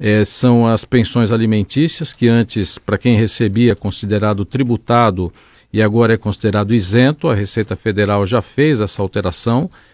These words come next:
é, no programa da declaração, isso pra quem recebe, né, a, a, a pensão alimentícia. E as demais, as, eh, os demais regras permanecem muito parecidas com a do ano anterior.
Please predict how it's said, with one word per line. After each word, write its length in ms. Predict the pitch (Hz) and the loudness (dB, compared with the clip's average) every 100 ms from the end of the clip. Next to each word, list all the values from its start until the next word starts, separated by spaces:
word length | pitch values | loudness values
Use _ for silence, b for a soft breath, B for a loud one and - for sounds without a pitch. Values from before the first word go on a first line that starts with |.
| b | b
é, 140 | 90 95 | -2 0
no 140 | 110 | 0
programa 520 | 110 101 104 107 104 | 0 0 2 2 0
da 140 | 95 98 | 0 -2
declaração, 840 | 98 104 95 101 - 117 131 175 - | -4 -4 -2 -2 -2 -2 -2 -2 -6
isso 300 | 101 - 110 | -6 -4 -4
pra 160 | 98 | -4
quem 220 | - 104 | -2 -2
recebe, 580 | 95 107 - 101 147 180 | -2 -4 -2 0 0 0
né, 180 | 110 117 | -2 -2
a, 260 | 113 90 - | -4 -6 -8
a, 800 | 92 87 85 82 - 90 85 82 | -8 -6 -6 -8 -8 -8 -6 -8
a 40 | - - | -8 -4
pensão 340 | 98 - 95 | -4 -2 -4
alimentícia. 760 | 92 104 117 - 143 175 226 208 b b b b b | -2 0 -2 -2 -4 -2 -4 -8 b b b b b
E 200 | 226 277 - | 0 0 -2
as 280 | 269 226 - - | -4 -4 -6 -2
demais, 480 | 202 202 190 185 - | 2 2 2 0 0
as, 360 | 180 175 156 | 2 2 2
eh, 240 | - 160 160 | 0 2 2
os 120 | 143 | 2
demais 380 | 170 147 147 120 | 2 4 2 4
regras 400 | 135 139 151 - | 2 2 0 -2
permanecem 800 | 165 160 143 123 127 - 147 139 | 0 2 4 4 2 0 0 2
muito 260 | 127 127 | 2 0
parecidas 600 | - 135 127 - 120 117 | 0 -2 -2 -2 -4 -4
com 100 | - | -4
a 40 | 127 | -2
do 160 | 120 | 0
ano 120 | 107 110 | 0 0
anterior. 440 | 110 120 127 85 | -2 -2 -2 -4